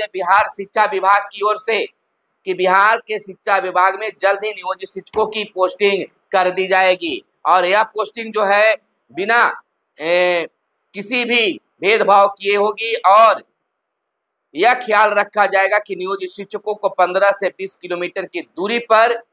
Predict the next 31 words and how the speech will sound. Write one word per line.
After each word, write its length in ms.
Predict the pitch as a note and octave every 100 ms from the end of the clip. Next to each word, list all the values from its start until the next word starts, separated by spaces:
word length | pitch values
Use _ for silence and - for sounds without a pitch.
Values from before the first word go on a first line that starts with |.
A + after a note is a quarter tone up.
| -
उनकी 320 | E3+ F3+ F#3
posting 460 | F#3 F3 E3 F#3 F3+
की 80 | F3+
जाए 240 | F#3 F#3+
और 140 | F#3+ F#3
बहुत 260 | F3 F#3 -
जल्द 180 | F#3 F#3+
ही 300 | A3 A#3 A#3 _ -
सक्षमता 500 | F3 G3 F#3 F#3+ F3
टू 260 | - A#3
की 160 | - G#3+
परीक्षा 440 | - F#3 F3 G3
होगी 480 | F3+ F3 F3 F#3 - _
और 160 | D#3 E3
उसके 300 | E3 - F3
बाद 220 | D#3 D3
उनका 540 | D3+ - F#3 A#3 - - F#3+
तबादला 400 | F3 E3 D#3+ D#3
किया 260 | E3 D#3
जाएगा। 280 | D#3 D#3 D#3
अगली 300 | C#3+ D#3+ G3
खबर, 460 | G3+ G3+ A3+ A3+ A3 _ _ _ B2+
नियुक्त 400 | D#3+ A#3 B3 B3
बीएड 360 | G#3 A3 A3+
शिक्षकों 380 | G3+ G#3+ - A3
को 180 | A3 A3
राहत 300 | G3+ G#3+ G#3
देने 320 | - G3+ G#3
के 160 | G#3 G#3+
लिए 280 | G#3 G#3+ F#3+
intervener 920 | - F#3+ - F#3 F#3 G3+ A3+ G#3